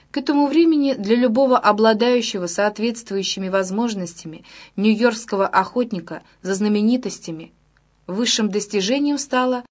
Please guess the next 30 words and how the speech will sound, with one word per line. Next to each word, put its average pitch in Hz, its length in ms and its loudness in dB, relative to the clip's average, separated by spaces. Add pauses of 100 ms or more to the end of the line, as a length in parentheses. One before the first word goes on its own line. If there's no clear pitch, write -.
(260)
появиться 202 500 0
рядом 190 380 -2
с 156 80 -8
Битлз. - 560 -16 (540)
Леонард 269 580 2 (240)
Бернстайн 214 800 0 (280)
был 226 160 -2
счастливым 240 600 -2
отцом 254 520 -2
двух 226 280 -6
юных 208 300 0
дочерей, 208 540 -6 (240)
которые 185 360 0
потребовали, 202 640 0
чтобы 180 380 -4
он 262 220 0
взял 214 340 -2
их 220 180 -10 (240)
на 185 100 -4
выступление 180 680 -6
Битлз. 151 540 -18 (360)
Сам 190 320 -2
Ленни 214 420 -2 (300)
тоже 262 240 0
был 269 160 0
не 254 140 4
прочь 226 320 -2
познакомиться 180 640 -4
с 170 100 -10
ребятами. 170 640 -8